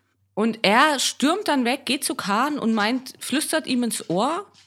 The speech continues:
der übrigens neben David sitzt und Osan steht vor Kahn.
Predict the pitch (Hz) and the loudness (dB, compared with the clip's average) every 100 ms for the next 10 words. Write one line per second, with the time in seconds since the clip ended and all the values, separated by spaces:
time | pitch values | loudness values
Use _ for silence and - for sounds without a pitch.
0 | _ - 165 202 233 233 - 240 220 - | _ -10 2 4 4 2 -2 -2 -2 0
1 | 196 220 202 151 180 262 269 269 269 185 | 0 2 0 2 2 2 -4 -6 -4 -6
2 | - 202 220 208 - 185 180 - 175 208 | -2 -2 -2 -2 -2 -4 -6 -4 0 0
3 | 262 - - 285 294 | 0 -6 -4 -2 -2